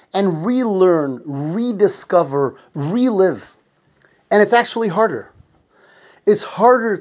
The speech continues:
to relearn when I'm myself than when I'm teaching. 'Cause when I'm teaching, again, as we said, I'm relearning 'cause I have to teach it to someone who needs it from new. But I know it already. So we have to create within ourselves a questioner and an answerer.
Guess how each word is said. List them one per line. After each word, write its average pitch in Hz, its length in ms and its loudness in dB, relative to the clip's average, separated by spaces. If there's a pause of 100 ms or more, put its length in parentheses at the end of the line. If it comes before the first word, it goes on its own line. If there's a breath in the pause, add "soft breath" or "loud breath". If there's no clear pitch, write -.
to 180 120 -4
relearn 156 760 -4
when 160 220 0
I'm 165 220 0
myself 147 540 -4 (260)
than 151 220 -2
when 151 100 -4
I'm 151 140 -6
teaching. - 380 -18 (560 soft breath)
'Cause 151 200 4
when 147 100 2
I'm 135 100 -6
teaching, 175 380 -10
again, 135 300 -8
as 123 160 -10
we 135 80 -12
said, 196 340 -6 (240 soft breath)
I'm 151 160 -4
relearning 156 580 -4
'cause 139 160 -6
I 139 60 -2
have 139 140 -4
to 131 80 -12
teach - 300 -14
it 156 200 -14
to 139 80 -14
someone 123 400 -6
who 127 140 -8
needs 127 260 -8
it 139 160 -6
from 165 300 -6
new. 233 180 -8 (480 loud breath)
But 202 120 2
I 247 140 2
know 262 260 4
it 330 60 2
already. 127 460 0 (300 soft breath)
So - 200 0
we 196 200 0
have 226 200 -2
to 202 100 -6
create 202 440 -6
within 214 260 -2
ourselves 156 800 -2 (100)
a 160 60 -6
questioner 233 880 -2
and 165 140 -4
an 156 120 -8
answerer. 147 720 -12